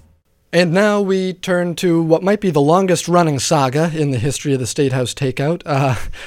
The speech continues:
we should count the number of episodes that the Weymouth, proposed Weymouth gas compressor station has come up as a topic on here since <laughs> we started the podcast a year, year and a half ago.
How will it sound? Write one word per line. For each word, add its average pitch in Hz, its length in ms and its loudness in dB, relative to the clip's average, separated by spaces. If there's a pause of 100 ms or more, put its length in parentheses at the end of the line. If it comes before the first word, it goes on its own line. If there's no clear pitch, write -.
(100)
we 165 80 0
should 147 200 -4
count 156 240 0
the 147 80 -2
number 143 260 2
of 127 100 0
episodes 139 600 0
that 127 260 0
the 147 100 2
Weymouth, 147 440 2 (300)
proposed 170 500 4
Weymouth 160 360 4
gas 147 300 0
compressor 160 460 2
station 147 400 2
has 123 140 0
come 143 180 2
up 139 160 0
as 120 100 -2
a 120 60 -6
topic 151 440 2
on 123 200 0
here 131 240 2
since 123 440 -4 (280)
<laughs> - 260 -16
we 156 100 2
started 156 340 4
the 139 100 0
podcast 131 600 -2
a 139 40 -2
year, 127 260 2 (320)
year 139 220 0
and 127 80 0
a 117 40 -2
half 127 220 -2
ago. 131 240 -2